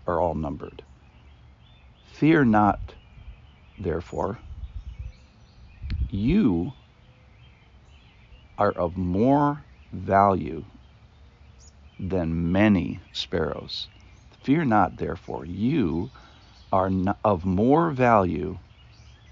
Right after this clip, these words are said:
than many sparrows." So I just love this passage, and it has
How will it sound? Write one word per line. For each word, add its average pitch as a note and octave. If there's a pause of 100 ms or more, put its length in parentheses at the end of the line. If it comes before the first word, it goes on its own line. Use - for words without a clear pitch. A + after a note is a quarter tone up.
(320)
than F2+
many G2
sparrows." - (2250)
So -
I C#3
just C#3+
love C#3
this G#2+
passage, -
and G2+ (160)
it F#2
has G#2